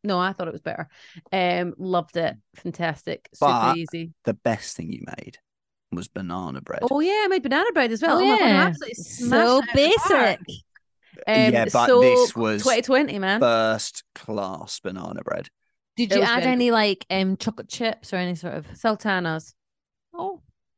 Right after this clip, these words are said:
Speaker 2: Well,
Speaker 3: Did
Speaker 2: we
Speaker 3: you
Speaker 2: actually had a bit of a conversation about the difference between raisins and sultanas. Is there a difference, Lisa?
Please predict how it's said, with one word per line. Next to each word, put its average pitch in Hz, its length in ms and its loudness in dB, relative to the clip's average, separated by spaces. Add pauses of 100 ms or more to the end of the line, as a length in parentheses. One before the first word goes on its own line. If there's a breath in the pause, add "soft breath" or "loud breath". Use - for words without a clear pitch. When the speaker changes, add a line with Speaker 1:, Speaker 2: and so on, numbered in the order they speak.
(140)
Speaker 2:
Well, 160 180 0
Speaker 3:
Did 175 80 0
Speaker 2:
we 190 60 4
Speaker 3:
you 196 60 4
Speaker 2:
actually 185 320 0
had 156 100 0
a 143 60 -4
bit 143 100 0
of 123 80 -2
a 131 40 -2
conversation 123 420 -4
about 117 160 -4
the 107 40 -10
difference 110 280 -10
between 113 160 -2
raisins 107 500 -2
and 101 140 -4
sultanas. 104 560 -6
Is 95 40 -16
there 113 120 -4
a 120 60 -6
difference, - 360 -12
Lisa? 147 300 -8